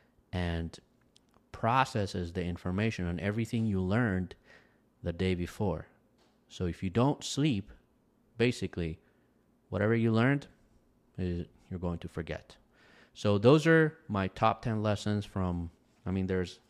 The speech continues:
even more, but I just wanted to keep it short. But those are my top ten golden nuggets or lessons that I learned in this book. If you wanna read it,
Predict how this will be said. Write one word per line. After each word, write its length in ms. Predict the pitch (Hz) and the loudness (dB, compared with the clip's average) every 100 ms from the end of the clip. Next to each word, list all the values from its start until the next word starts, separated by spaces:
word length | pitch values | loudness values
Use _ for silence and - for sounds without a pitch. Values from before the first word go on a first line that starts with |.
| - _ _ - | -20 _ _ -4
even 260 | 107 90 | -2 0
more, 380 | 87 98 98 98 | 0 2 2 0
but 320 | 92 87 82 - - - - _ _ - | 0 -2 -4 -10 -20 -20 -20 _ _ -8
I 180 | 87 85 | -4 -4
just 200 | 92 101 | -4 -2
wanted 240 | 98 95 | 0 0
to 100 | 90 | -4
keep 320 | - 104 101 | -6 -6 -2
it 180 | 95 - - | -4 -4 -14
short. 580 | - - 110 101 110 - - - | -14 -6 0 2 2 -2 -16 -8
But 200 | 87 87 | -8 0
those 220 | 107 127 | 0 2
are 200 | 139 135 - | 2 0 0
my 160 | 92 | -2
top 400 | 90 - 107 92 | 0 0 0 0
ten 340 | - 101 101 95 - - _ _ _ | -2 -2 -2 -4 -12 -20 _ _ _
golden 300 | - 101 104 | 0 2 2
nuggets 460 | 98 95 98 - - - - _ _ - | 0 0 -4 -6 -16 -20 -20 _ _ -8
or 360 | 90 85 82 - _ _ _ | -4 -4 -6 -12 _ _ _
lessons 500 | 87 95 95 104 101 98 | 2 2 4 2 2 2
that 120 | 90 | 2
I 80 | 87 | 2
learned 300 | 90 92 85 | 2 0 0
in 100 | 85 | -2
this 160 | 87 | -2
book. 340 | - 110 - - - | 2 4 4 -4 -20
If 100 | - | -6
you 100 | 101 | 0
wanna 280 | 98 98 95 | 2 2 2
read 240 | 90 107 113 | 0 0 2
it, 260 | 117 - | 0 -6